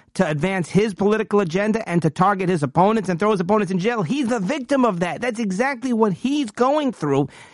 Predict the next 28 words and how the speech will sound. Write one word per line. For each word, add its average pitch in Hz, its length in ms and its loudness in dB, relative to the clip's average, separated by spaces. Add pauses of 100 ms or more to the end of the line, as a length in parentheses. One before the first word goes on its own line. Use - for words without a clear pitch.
(100)
They - 120 0
told 269 280 4
us 190 120 -4
the 196 80 0
same 247 240 -2
thing 233 80 0
in 202 80 0
twenty 208 260 2
sixteen 180 400 -2
and 175 140 -2
never 220 240 0
ended 214 180 0
up 196 100 0
happening. 170 340 -2
They 175 100 -2
told 214 240 0
us 175 80 -8
he 208 80 0
was 180 80 0
gonna 170 160 2
lock 190 260 4
up 175 60 -2
Hillary 196 320 2
Clinton. 180 320 2
I 170 60 2
wish 196 260 2
he 190 80 0
had. 170 500 -4